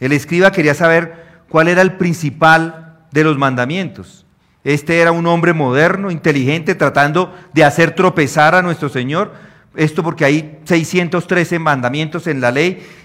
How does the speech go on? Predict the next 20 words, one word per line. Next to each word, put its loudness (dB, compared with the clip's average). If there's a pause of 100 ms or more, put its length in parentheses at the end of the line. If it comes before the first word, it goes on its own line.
y 2
el 4
escriba 2
dijo: 2
"¿Cuál 4
es -4
el -4
primer -2
mandamiento?". -4 (1000)
Estas 0
personas 0
pensaban, 0 (380)
o 0
pasaban, 2
mejor, -2
su -6
tiempo -2
argumentando 0
este -4
punto. -8